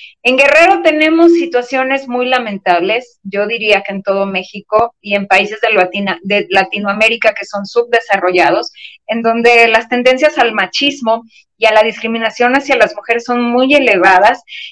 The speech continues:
en donde no se permite, incluso todavía hay comunidades que no quieren que las mujeres estudien, se empoderen, tengan una carrera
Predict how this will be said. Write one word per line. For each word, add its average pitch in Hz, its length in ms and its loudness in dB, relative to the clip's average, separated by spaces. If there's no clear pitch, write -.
en 233 140 -4
donde 240 280 4
no 277 220 2
se 330 160 4
permite, 254 460 2
incluso 233 460 -4
todavía 233 240 4
hay 220 80 0
comunidades 208 720 0
que 208 140 -6
no 214 140 -8
quieren 226 240 -2
que 226 80 0
las 214 200 2
mujeres 202 320 -4
estudien, 208 560 -2
se 202 120 -2
empoderen, 208 600 4
tengan 214 260 -2
una 208 180 -6
carrera 208 500 0